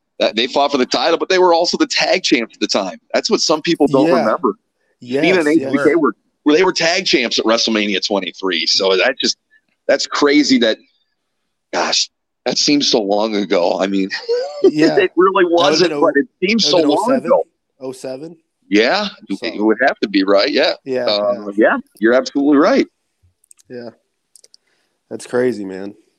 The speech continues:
Speaker 2: That's crazy.
Speaker 1: So I,
Speaker 2: But,
Speaker 1: you know, we
Speaker 2: and then
Speaker 1: usually
Speaker 2: also, also, also, don't mean to cut you off there, but
Speaker 1: Oh, no,
Speaker 2: also
Speaker 1: no,
Speaker 2: what
Speaker 1: by
Speaker 2: drew
Speaker 1: all
Speaker 2: me
Speaker 1: means,
Speaker 2: in
Speaker 1: go ahead.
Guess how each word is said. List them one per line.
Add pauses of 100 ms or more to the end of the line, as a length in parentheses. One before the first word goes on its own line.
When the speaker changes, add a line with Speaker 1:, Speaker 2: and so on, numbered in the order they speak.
Speaker 2:
That's
crazy. (340)
Speaker 1:
So
I,
Speaker 2:
But,
Speaker 1:
you
know,
we
Speaker 2:
and
then
Speaker 1:
usually
Speaker 2:
also,
also,
also,
don't
mean
to
cut
you
off
there,
but
Speaker 1:
Oh,
no,
Speaker 2:
also
Speaker 1:
no,
Speaker 2:
what
Speaker 1:
by
Speaker 2:
drew
Speaker 1:
all
Speaker 2:
me
Speaker 1:
means,
Speaker 2:
in
Speaker 1:
go
ahead.